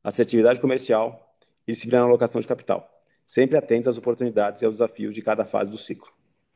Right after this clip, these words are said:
Agradecemos aos nossos colaboradores, clientes, parceiros, acionistas e demais stakeholders pela confiança e pelo comprometimento ao longo do ano. Foi essa situação conjunta que permitiu a Cirela enfrentar um ano mais desafiador, sem perder a consistência, e principalmente ao time e nosso sócio.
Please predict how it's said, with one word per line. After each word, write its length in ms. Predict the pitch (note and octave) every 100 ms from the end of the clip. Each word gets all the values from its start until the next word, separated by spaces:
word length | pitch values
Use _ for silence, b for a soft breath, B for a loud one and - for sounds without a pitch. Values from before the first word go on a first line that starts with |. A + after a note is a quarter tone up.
| b b
Agradecemos 340 | - A2 C#3 C#3
aos 80 | B2
nossos 160 | A2+
colaboradores, 720 | A#2 G#2+ G2 F#2+ G#2+ C#3 B2+
clientes, 280 | - A#2 A#2
parceiros, 400 | F#2 - A#2+ A#2+
acionistas 520 | G#2 G2+ G2+ A#2+ A#2
e 20 |
demais 280 | G#2 G#2 G#2+
stakeholders 520 | - G2+ - A2 B2
pela 160 | A2+ A2+
confiança 540 | - C3+ A#2+ A2+ - _ _ _ _ _ _ -
e 80 | A2
pelo 200 | A#2 G#2+
comprometimento 720 | C3+ D#3 C#3+ - A#2 A2+ A#2+
ao 80 | A#2+
longo 180 | A2+
do 120 | B2 A2+
ano. 160 | - _ _ _ b b b _
Foi 100 | A#2
essa 180 | C3 -
situação 340 | C#3 B2 A2+
conjunta 400 | G#2+ C#3+ G#2 B2
que 80 | A#2+
permitiu 260 | A2+ G#2 A2+
a 40 |
Cirela 260 | A2 A#2+ A2
enfrentar 340 | A#2 A2 G#2+
um 80 | G2+
ano 140 | G2+
mais 220 | F#2 G2 C3+
desafiador, 600 | D3+ C#3 B2 G#2 A2+ - _
sem 180 | - A#2
perder 220 | A#2 A#2
a 40 |
consistência, 640 | A2+ A#2 D2 - E2+ - - _ -
e 40 |
principalmente 480 | A2 B2 A#2 G#2+ G2+
ao 80 | G2+
time 220 | - A2+
e 40 |
nosso 220 | A2+ G#2+
sócio. 300 | - - -